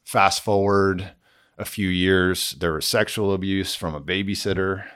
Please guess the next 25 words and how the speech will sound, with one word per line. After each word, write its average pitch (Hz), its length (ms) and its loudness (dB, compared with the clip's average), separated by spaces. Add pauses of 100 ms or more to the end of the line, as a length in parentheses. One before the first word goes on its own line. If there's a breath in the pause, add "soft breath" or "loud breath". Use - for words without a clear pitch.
(260 loud breath)
in 92 180 -4
my 87 180 0
life, 87 720 -2
which 78 460 -6
was 76 200 -8
another 87 400 -2
piece 87 460 -4
that 80 260 -4 (1000)
led 85 440 -6
to 90 180 -4
a 82 40 0
lot 82 300 2
of - 540 -6
not 87 480 -6
great 85 360 -6
behavior 87 520 -4
from 87 240 -4
me 87 220 0
as 82 200 0
I 82 100 -4
got 80 200 2
a 85 40 -2
little 87 180 -2
bit 87 160 -2
older. 87 560 0